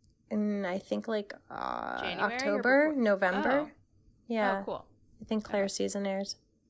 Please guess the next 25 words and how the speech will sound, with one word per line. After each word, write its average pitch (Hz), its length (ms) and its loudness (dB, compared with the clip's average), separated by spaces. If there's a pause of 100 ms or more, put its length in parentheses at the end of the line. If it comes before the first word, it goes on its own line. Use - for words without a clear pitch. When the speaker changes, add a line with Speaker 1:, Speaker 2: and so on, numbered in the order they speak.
(380)
Speaker 2:
And 220 120 -4
then, 196 100 -6
but 208 100 -2
it - 200 -6
changes, - 580 -12
right? - 300 -8 (800)
Speaker 1:
And 190 160 -4
then, 185 280 -4 (220)
and 185 160 -6
then 185 220 -6
Matt's 180 340 -2
season 185 420 -4
airs, 175 400 -4
like, - 220 -8
January 160 720 -6
or - 80 -8
something. - 460 -14 (500)
Speaker 2:
Okay. 208 220 -4 (340)
Favorite 214 300 -4
app? 170 340 -2 (1300)
Speaker 1:
Probably 220 400 -6
Speaker 2:
This 247 140 -8
is 220 100 0
hard. 214 300 -4
Speaker 1:
Instagram. 208 440 -6